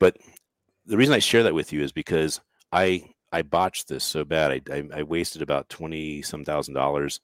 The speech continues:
did it wrong, had forty-two grammatical errors. And I actually asked God, "Is this a joke? I mean, for three years, I've been taking care of my mom. I now make this book, and it's actually an embarrassment to my name.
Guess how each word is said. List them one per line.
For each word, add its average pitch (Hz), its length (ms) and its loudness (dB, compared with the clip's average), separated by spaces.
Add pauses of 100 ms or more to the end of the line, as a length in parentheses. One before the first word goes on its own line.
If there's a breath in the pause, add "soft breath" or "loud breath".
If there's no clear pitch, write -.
(300 soft breath)
did 95 120 4
it 90 60 0
wrong, 80 380 0
had 78 160 -8
forty-two 87 420 -6
grammatical 76 440 -6
errors. 71 480 -2 (580 soft breath)
And 82 140 2
I 85 100 4
actually 85 340 2
asked 82 320 0
God, 82 280 4
"Is 69 120 -2
this 78 180 -6
a 76 40 -10
joke? 80 360 -2
I 78 40 -6
mean, 71 160 -8
for - 120 -10
three 80 180 -4
years, 78 180 0
I've 69 60 -12
been 71 80 -10
taking 73 240 -8
care 76 120 -6
of 69 60 -6
my 67 80 -6
mom. 73 460 -2 (280)
I 73 120 -4
now 80 180 0
make 82 240 -2
this 71 160 -8
book, 80 480 0
and 71 100 -8
it's 69 200 -10
actually 69 300 -10
an 65 40 -8
embarrassment 69 500 -4
to - 80 -20
my 64 120 -8
name. 67 400 -8